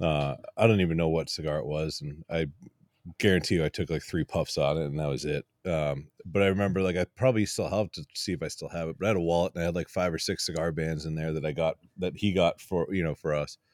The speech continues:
So that's kind of, like, originally, like, smoking cigars. I didn't know if I liked 'em or not. I didn't know anything.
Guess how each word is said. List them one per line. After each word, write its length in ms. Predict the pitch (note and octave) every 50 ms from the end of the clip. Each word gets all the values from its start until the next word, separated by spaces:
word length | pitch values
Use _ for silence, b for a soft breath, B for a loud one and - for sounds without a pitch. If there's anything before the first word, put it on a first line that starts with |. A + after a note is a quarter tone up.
| _ _ _ _ _ _ _ _ _ _ _ _
So 120 | - - B2+
that's 180 | D3+ F#3 D#3
kind 160 | - E3+ E3+
of, 80 | D3 B2
like, 200 | A#2+ A2 G2 - - - - - -
originally, 600 | A2 G#2+ G#2+ G#2 A2+ A2+ F#2+ G2+ G2+ F#2 F#2 F2 E2+
like, 180 | E2 D#2+ D2+ -
smoking 420 | - - F#2 F2+ F2 - E2 C#2+
cigars. 380 | - - C#2 C2+ C2+ C2+ C#2+ F#2+
I 40 |
didn't 160 | G2 F#2+ F2+ E2
know 100 | D#2+ D#2
if 100 | C#2+ -
I 40 | C2+
liked 300 | B1+ B1+ D2+ D#2 D2 -
'em 100 | D2 D2
or 40 | D2+
not. 240 | D2+ D#2 D#2 D2+ D#2+
I 40 | D#2+
didn't 180 | E2 F2+ E2+
know 140 | E2 D#2 D#2
anything. 420 | E2+ F2+ E2+ - - D2 C#2+ C#2+